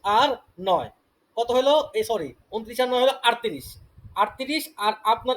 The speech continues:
এইখানে আছে কয়টা? এখানে আছে আপনার আর কি হলো দুই হাজার। আটত্রিশ আর দুই চল্লিশ হাজার আর কি হলো পাঁচশো টাকা ধরলাম। তারপর এটা গেল।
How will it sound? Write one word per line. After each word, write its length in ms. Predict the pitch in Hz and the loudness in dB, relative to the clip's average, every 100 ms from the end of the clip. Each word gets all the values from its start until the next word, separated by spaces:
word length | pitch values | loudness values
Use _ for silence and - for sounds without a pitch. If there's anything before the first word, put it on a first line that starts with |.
| 226 | 0
এইখানে 400 | 247 - 277 277 | -2 0 -2 0
আছে 160 | 254 262 | 0 2
কয়টা? 420 | 269 208 147 - - - _ | 2 2 -2 -4 -16 -20 _
এখানে 300 | 214 226 269 | -6 -2 0
আছে 180 | 269 269 | 0 2
আপনার 320 | 269 262 262 | 0 0 -2
আর 100 | 262 | -2
কি 140 | 262 262 | -2 0
হলো 120 | 262 | 0
দুই 220 | - 269 | 0 0
হাজার। 240 | 262 262 254 - _ _ _ _ - | 2 2 0 -2 _ _ _ _ -2
আটত্রিশ 340 | 220 240 254 | -2 -2 -2
আর 80 | 262 | 0
দুই 180 | 247 262 269 | 0 -2 4
চল্লিশ 300 | 262 254 254 | 2 2 -2
হাজার 180 | 254 | 0
আর 100 | 262 | 0
কি 140 | 254 262 | 0 0
হলো 140 | 269 | 0
পাঁচশো 300 | 269 277 262 | 0 -2 -2
টাকা 140 | 262 247 | -4 -2
ধরলাম। 360 | 233 226 226 - _ _ _ _ _ _ | 0 0 -2 -10 _ _ _ _ _ _
তারপর 320 | 214 220 226 240 | 0 2 2 0
এটা 160 | 233 | 2
গেল। 200 | 226 240 | 0 2